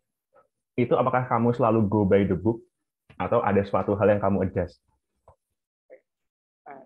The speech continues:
Speaker 2: selalu ada yang di-adjust sih, Dok.
Speaker 1: Ada yang di-adjust. Nah,
Speaker 2: Iya.
Speaker 1: saat kita meng-adjust sesuatu dalam suatu riset yang positivis, itu kita sedang melakukan suatu konstruk-, konstruktif,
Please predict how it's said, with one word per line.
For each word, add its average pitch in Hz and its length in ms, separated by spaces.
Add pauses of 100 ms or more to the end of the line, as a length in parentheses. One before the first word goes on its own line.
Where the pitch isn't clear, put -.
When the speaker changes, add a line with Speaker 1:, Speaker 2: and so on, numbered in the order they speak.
(100)
Speaker 2:
selalu 196 340
ada - 160
yang 165 300
di-adjust 156 560
sih, 165 180
Dok. 156 160
Speaker 1:
Ada 101 240
yang 98 160
di-adjust. 90 480 (300)
Nah, 92 180
Speaker 2:
Iya. 160 160
Speaker 1:
saat 143 160
kita 160 160
meng-adjust 117 560
sesuatu 110 460
dalam 92 240
suatu 92 260
riset 92 320
yang 90 240
positivis, 104 680
itu 104 160
kita 120 260
sedang 101 220
melakukan 98 400
suatu 98 320
konstruk-, 92 500
konstruktif, 110 640